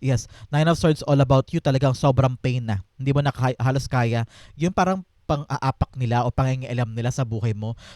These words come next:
to the point na kailangan mo talagang literal na sabihin sa kanila, "Hoy, tama na, stop na. Um, hindi ko na kaya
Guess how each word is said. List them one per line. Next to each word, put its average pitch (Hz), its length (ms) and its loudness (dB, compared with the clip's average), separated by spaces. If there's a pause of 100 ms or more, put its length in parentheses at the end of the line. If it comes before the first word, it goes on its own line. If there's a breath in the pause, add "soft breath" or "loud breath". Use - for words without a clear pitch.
to 151 80 -2
the 139 80 6
point 160 320 2
na 143 320 -2 (500)
kailangan 151 320 2
mo 151 80 -2
talagang 143 240 0
literal 135 240 0
na 131 80 2
sabihin 127 320 -2
sa 123 160 -8
kanila, 120 160 -2
"Hoy, 120 480 2
tama 135 320 0
na, 127 80 0
stop 135 320 -4
na. 117 240 -4 (320 loud breath)
Um, 127 240 0
hindi 156 160 -4
ko 156 80 0
na 135 80 -2
kaya 127 240 0